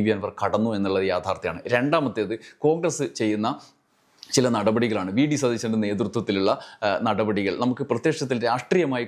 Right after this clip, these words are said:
കോൺഗ്രസിൻ്റെ, ഏഹ്, ഉറച്ച നിലപാട് എന്ന് തോന്നുമെങ്കിലും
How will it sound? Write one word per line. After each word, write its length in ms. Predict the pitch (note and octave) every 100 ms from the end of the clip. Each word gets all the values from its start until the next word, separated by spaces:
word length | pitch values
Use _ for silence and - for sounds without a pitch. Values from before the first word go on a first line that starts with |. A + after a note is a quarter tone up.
| A2+
കോൺഗ്രസിൻ്റെ, 500 | A2 A#2 - A2+ C3 - - -
ഏഹ്, 160 | G#2+ G2+ C3
ഉറച്ച 280 | C#3+ C3+ F3 C#3+
നിലപാട് 340 | A#2 A#2 A#2+ A2+
എന്ന് 120 | A2+ A2
തോന്നുമെങ്കിലും 520 | G#2 A#2 A2 G#2 F#2+